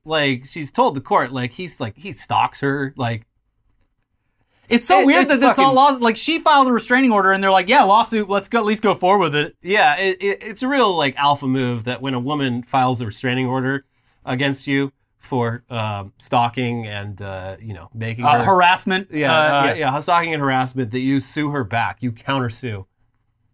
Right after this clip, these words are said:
Speaker 1: Actually,
Speaker 2: Objection.
Speaker 1: actually, not only is you, are you lying, but, uh, you pay me.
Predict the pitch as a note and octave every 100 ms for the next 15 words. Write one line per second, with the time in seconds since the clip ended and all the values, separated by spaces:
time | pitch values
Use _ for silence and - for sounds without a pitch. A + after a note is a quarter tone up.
0 | _ _ _ G#2+ C3+ A3+ - E3+ E3+ C3+
1 | C#4+ C#4 D3+ - - F#3 - G3 F#3 A3
2 | A#3 G#3+ G#3 G#3 G#3 F#3+ G3+ G#3+ G#3+ E3
3 | E3 D#3+ D#3 D3 D3+ D3+ D3 C#3+ A3+ -
4 | G3 D#3+ A3 F3 -